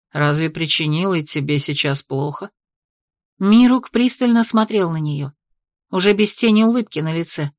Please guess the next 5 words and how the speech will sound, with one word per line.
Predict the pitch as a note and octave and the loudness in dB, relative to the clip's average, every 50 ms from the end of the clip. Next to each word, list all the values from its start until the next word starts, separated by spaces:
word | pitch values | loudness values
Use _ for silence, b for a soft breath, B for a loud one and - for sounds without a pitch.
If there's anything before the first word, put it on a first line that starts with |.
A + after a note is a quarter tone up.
| _ _ _ _ _ _ - | _ _ _ _ _ _ -10
внимательно | E3 D#3+ F3 F3+ F#3 F#3 F#3+ G3+ A3 - A3 G#3 G#3 G#3 - - | -4 -2 0 0 0 0 0 0 0 0 0 0 0 -2 -2 -4
и | - F#3+ | -2 -2
серьезно. | - - G#3+ G#3+ G#3 G3+ F#3 D3 C3+ C#3+ C3+ C#3+ - _ _ _ _ _ _ _ _ _ _ _ _ _ _ _ | 0 0 0 -2 -2 -2 -2 -4 -4 -6 -8 -10 -12 _ _ _ _ _ _ _ _ _ _ _ _ _ _ _
Оля | - G#3 G#3 G3+ G#3 G3+ | -2 0 2 2 2 2
вспыхнула. | - - - - G#3 - - - D#3+ D#3 D2+ C#3+ | 0 0 0 -2 -4 -6 -6 -10 -14 -14 -14 -16